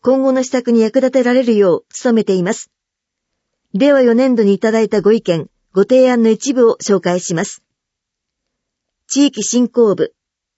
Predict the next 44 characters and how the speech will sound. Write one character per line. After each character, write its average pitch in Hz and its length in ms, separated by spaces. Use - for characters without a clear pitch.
一 277 220
橋 269 120
学 254 480
園 262 140
駅 208 200
周 220 200
辺 208 240
の 196 240
レ 233 140
ン 269 80
タ 277 100
サ 269 180
イ 262 60
ク 214 140
ル 175 100
駐 233 220
輪 240 200
場 208 200
の 214 120
増 190 200
設、 - 380
営 247 160
業 277 200
時 233 140
間 214 220
の 170 80
拡 180 240
大 233 240
を 254 60
し 254 100
て 214 80
ほ 190 140
し - 120
い。 175 180
シ 240 200
ェ 277 40
ア 269 40
サ 277 180
イ 262 80
ク 277 100
ル 262 100
事 254 120
業 226 240
は、 180 200